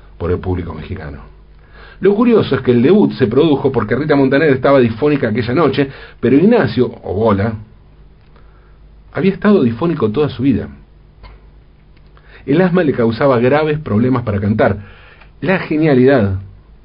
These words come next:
de Bola, o una de ellas, está en haber convertido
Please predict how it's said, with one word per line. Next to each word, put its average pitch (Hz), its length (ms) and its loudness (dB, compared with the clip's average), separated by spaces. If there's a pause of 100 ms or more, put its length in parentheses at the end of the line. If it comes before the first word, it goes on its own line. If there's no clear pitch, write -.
(800)
de 101 100 -4
Bola, 95 440 0 (1120)
o 95 200 -6
una 87 260 -4
de 87 120 -8
ellas, 85 300 -14 (920)
está 131 200 -2
en 185 100 4
haber 160 200 2
convertido 156 760 0